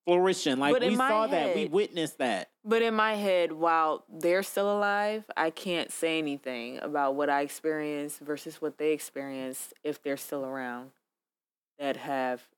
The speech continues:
Speaker 2: endured slavery, then I can't say anything. You know what I'm saying? Like,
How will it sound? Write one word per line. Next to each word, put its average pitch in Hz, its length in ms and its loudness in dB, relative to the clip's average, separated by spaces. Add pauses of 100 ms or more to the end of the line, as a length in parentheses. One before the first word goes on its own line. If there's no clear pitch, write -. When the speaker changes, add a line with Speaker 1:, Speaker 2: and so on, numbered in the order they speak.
(200)
Speaker 2:
endured 135 400 -8
slavery, 147 480 -2
then 127 160 -8
I 127 80 -10
can't 123 280 -18
say - 160 -20
anything. 127 140 -20 (1600)
You 156 60 -14
know 160 80 -2
what 156 60 2
I'm 156 40 -4
saying? 160 360 0
Like, 135 340 0